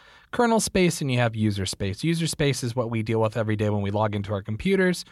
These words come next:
Um, we can't access, uh, more sensitive parts of the operating system. Those are kind of restricted. Uh, there's a nice, uh, border there, um, preventing that.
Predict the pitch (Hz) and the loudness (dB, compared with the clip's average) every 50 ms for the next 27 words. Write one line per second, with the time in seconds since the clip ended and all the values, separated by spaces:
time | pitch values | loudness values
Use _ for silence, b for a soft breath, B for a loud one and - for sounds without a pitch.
0 | B B B B B B 110 110 110 107 107 117 113 110 - - 120 117 113 - | B B B B B B 0 0 2 2 2 0 0 0 -2 -2 -2 -2 -2 -2
1 | - 113 110 107 - - - 120 110 107 104 - - 104 104 101 98 - b b | 0 0 0 0 -2 -2 -2 0 0 0 -2 -2 -2 0 0 0 0 -2 b b
2 | b b b 147 147 143 139 131 - - 156 143 - - 139 127 120 123 - 135 | b b b 2 4 4 4 2 2 2 0 0 0 0 0 0 0 0 2 4
3 | 123 123 123 - - - 110 110 107 104 110 110 107 107 107 120 151 170 180 151 | 4 4 4 2 0 2 2 2 2 2 0 0 0 2 2 2 2 2 2 0
4 | 147 139 - - 143 123 - - 123 110 107 104 113 107 107 123 113 107 104 104 | 0 0 -2 -2 -2 -2 0 0 2 2 2 2 0 -2 -2 -2 -2 0 -2 -2
5 | - - - - 160 - - - 139 139 139 - b b b b b b 110 104 | -4 -2 -2 -2 -2 -2 0 0 0 0 0 -4 b b b b b b 0 0
6 | 104 101 107 101 107 113 110 107 107 104 - 120 101 95 98 110 123 135 127 123 | 2 2 0 0 0 0 0 0 0 0 0 0 0 0 2 2 2 4 4 4
7 | 117 113 117 113 110 113 - b b b b b b - 110 101 98 98 98 95 | 4 2 2 2 2 0 -2 b b b b b b -2 0 0 2 2 0 0
8 | 101 98 104 110 107 101 98 95 92 92 - | 0 0 2 2 2 2 0 0 0 -2 -4